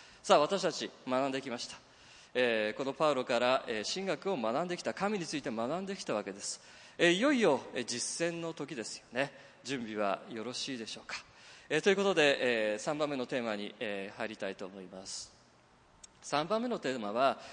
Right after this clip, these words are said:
えー、ふさわしい礼拝ですね。ふさわしい礼拝です。まあ、先ほど私たちはここに、えー、来て礼拝を捧げているという、このようにね、言いました。これ事実ですよね。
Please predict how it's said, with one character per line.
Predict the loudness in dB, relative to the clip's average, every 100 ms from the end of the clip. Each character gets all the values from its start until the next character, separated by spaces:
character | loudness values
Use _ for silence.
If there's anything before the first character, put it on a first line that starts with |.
| -18 -6
え | -2 -2
ー、 |
ふ | -2
さ | 0 0
わ | 2 0
し | -2 0 0 0
い | 0
礼 | 2 2 2
拝 | 2 0
で | -2
す | -6
ね。 | -4 0 0 -2 -14 -20 -20 -10
ふ |
さ | -4
わ | -2 -2
し | -2
い |
礼 | -4 -4
拝 | -8
で | -10
す。 | -10 -10 -14 -20 -20 -8
ま | -6
あ、 |
先 | -4 -2
ほ | 0
ど | 2
私 | 0 0
た | 0
ち | 0
は | -2
こ | -2
こ | -4
に、 | -4 -4 -4
え | -2 -2 -2 -6 -4
ー、 |
来 | 0
て | 2 2 -2
礼 | 2 4
拝 | 4 2
を | 2
捧 | -2 0 -2
げ |
て | -2
い | -4
る | -4
と | -10 -14
い |
う、 | -6
こ | 0
の |
よ | 0
う |
に | 0 -6
ね、 | -10 -8
言 | -6
い |
ま | -8
し |
た。 | -10 -18 -2
こ | 0
れ |
事 | 2 0
実 | -2
で | -4
す | -6 -6
よ |
ね。 | -10